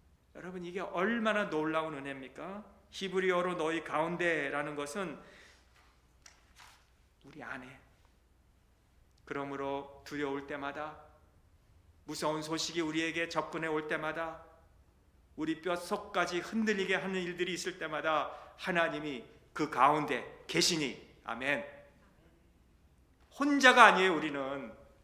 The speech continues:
혼자가 아닙니다, 여러분. 하나님이 우리 가운데 계시고 하나님이 저와 여러분과 함께 계시는 거예요. 이 창조주 하나님이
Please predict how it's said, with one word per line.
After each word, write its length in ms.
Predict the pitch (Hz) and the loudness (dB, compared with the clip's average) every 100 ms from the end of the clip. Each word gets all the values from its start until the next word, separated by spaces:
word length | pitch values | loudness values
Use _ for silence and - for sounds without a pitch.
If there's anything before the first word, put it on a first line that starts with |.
| - | -14
혼자가 440 | 110 104 101 95 170 | -12 -10 -8 -6 -6
아닙니다, 440 | 156 76 - 95 | -6 -12 -14 -12
여러분. 400 | 107 135 127 110 - - - _ _ _ _ _ - - - - _ _ | -12 -14 -16 -18 -20 -20 -20 _ _ _ _ _ -20 -20 -20 -20 _ _
하나님이 520 | - 214 208 208 208 | -2 0 2 2 0
우리 220 | 196 190 | 0 -2
가운데 400 | 185 156 156 160 | 0 0 0 -4
계시고 540 | 156 151 143 175 196 196 - - | -6 -6 -8 -6 -6 -6 -14 -4
하나님이 460 | 202 202 190 202 | 2 4 4 0
저와 280 | 185 175 175 | 0 2 4
여러분과 400 | 170 165 160 160 | 2 0 -4 -6
함께 380 | 170 226 208 180 | -6 -6 -4 -4
계시는 360 | 160 - 147 147 | -6 -10 -14 -14
거예요. 460 | 139 156 160 - - - - - - - - - _ _ _ _ _ _ _ _ - - | -14 -14 -18 -20 -20 -20 -20 -20 -20 -20 -20 -20 _ _ _ _ _ _ _ _ -20 -8
이 160 | 160 175 | -4 -4
창조주 500 | 185 180 180 165 175 | -2 -2 -2 0 0
하나님이 520 | 175 170 170 180 | 0 -2 -2 -4